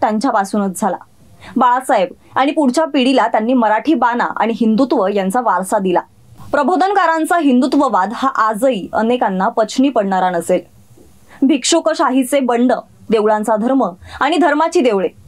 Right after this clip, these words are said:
अशा पुस्तकातून त्याची प्रचितीही येतेच. प्रबोधनकारांचे हिंदुत्वाबद्दलची मतं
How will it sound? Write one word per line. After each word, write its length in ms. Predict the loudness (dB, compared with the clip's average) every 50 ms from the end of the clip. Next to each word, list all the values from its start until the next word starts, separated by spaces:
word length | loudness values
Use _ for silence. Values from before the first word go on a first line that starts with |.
| -6 -4
अशा 160 | -2 -2 -2
पुस्तकातून 720 | -4 -6 -10 -8 -2 -2 0 0 0 -2 0 0 0 2
त्याची 260 | 0 0 -2 -2 -4
प्रचितीही 580 | -2 -2 -2 -2 -2 -4 -2 0 0 2 2 2
येतेच. 460 | 0 0 0 -2 -4 -2 -4 -10 -14 -14 -20 _ -20 -20 -20 -20 -20 -16 -4 -2
प्रबोधनकारांचे 840 | 0 0 2 2 0 0 0 2 0 2 2 2 0 0 0 0
हिंदुत्वाबद्दलची 960 | 0 2 2 2 2 2 2 0 0 0 0 0 0 0 -2 -2 -2 0 2 2
मतं 280 | 2 2 2 0 -2